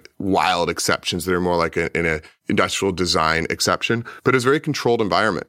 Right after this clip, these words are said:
And then you think about female, right? So when we think of Lightning, we tend to think of the male, uh, these are the connectors that you buy and you integrate them on cables and this and that.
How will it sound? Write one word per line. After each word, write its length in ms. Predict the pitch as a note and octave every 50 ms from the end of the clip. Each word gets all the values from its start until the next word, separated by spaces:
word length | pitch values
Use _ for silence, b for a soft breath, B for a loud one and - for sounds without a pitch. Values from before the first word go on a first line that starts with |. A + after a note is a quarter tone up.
| _ -
And 80 | - A2
then 120 | G#2+ G#2+
you 140 | F#2 G#2 G#2+
think 200 | - - B2 A2
about 240 | A2+ G#2 - - -
female, 640 | - - - A#2 B2+ C#3 C3 G#2+ F2 D2+ C#2+ C2+
right? 340 | E2 E2+ E2+ F2 F2+ - -
So 320 | - - - G2+ F#2+ F2+ B B B B B
when 160 | - - G#3 G3+
we 60 | F#3
think 180 | - A#2 G#2
of 100 | G#2 G2+
Lightning, 320 | F#2+ F#2 F2+ F2 - - F2+
we 120 | F2 E2
tend 180 | - - F#2 F2+
to 60 | F2+
think 180 | - - F#2 F2+
of 120 | F2 D#2
the 220 | F2 E2+ E2+ E2+ - -
male, 560 | F2+ F2+ E2+ F2 F#2 F#2+ F#2+ F#2 E2+ E2 - -
uh, 200 | F2 E2+ F2 F2 - _
these 260 | - F#2 F2 F#2+ F#2 F#2+
are 60 | F#2
the 80 | F2+
connectors 420 | - - G2+ F#2 E2+ - - F2+ E2
that 140 | F2+ - -
you 140 | D#2+ E2+
buy 440 | D#2+ - C#3+ D3 C#3+ C3+ B2+ B2 A2
and 100 | G2+ F2+
you 80 | E2+ E2+
integrate 280 | F#2 G2+ F#2 F#2 F#2
them 100 | F2+ F2+
on 120 | E2+ E2+ D#2
cables 460 | - - G2+ F#2 F#2 F2+ F2+ F2 F2+
and 80 | F#2 F2+
this 160 | F2+ - -
and 80 | F#2 F2+
that. 160 | F2+ F2+ F2